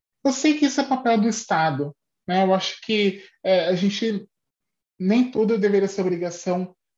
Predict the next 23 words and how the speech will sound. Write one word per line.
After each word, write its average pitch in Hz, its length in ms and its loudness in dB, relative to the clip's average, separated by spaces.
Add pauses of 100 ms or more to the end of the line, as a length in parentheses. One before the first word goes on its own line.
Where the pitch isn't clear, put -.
(100)
privada, 180 720 -2
né? 175 400 -6
E, 170 220 -14
e, 165 640 -4
e - 80 -18 (720)
subjetiva 190 760 6
particular 175 680 4
nossa, 135 300 0
porque, 170 340 -2
de, 170 320 -6
de 196 220 0
novo, 170 220 4
a 147 40 0
gente 156 320 -6 (640)
tem 196 140 6
que 196 60 2
saber 185 220 6
que 185 60 4
a 190 40 8
gente 185 200 4
vive 180 140 4
numa 185 240 4
comunidade. 180 680 0